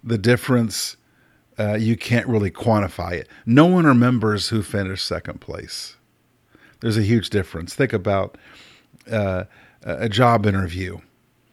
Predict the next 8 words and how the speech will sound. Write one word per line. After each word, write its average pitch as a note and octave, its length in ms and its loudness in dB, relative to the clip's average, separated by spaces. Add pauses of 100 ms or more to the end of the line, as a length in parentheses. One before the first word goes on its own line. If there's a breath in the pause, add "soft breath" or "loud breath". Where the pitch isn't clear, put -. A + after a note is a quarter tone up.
(520 soft breath)
If, A2 320 -4
if G2+ 220 -4
you, B2 500 2 (260 soft breath)
there's G#2+ 200 0
a G#2 60 4
job B2 400 2
that's A2 180 -2
available G#2+ 720 0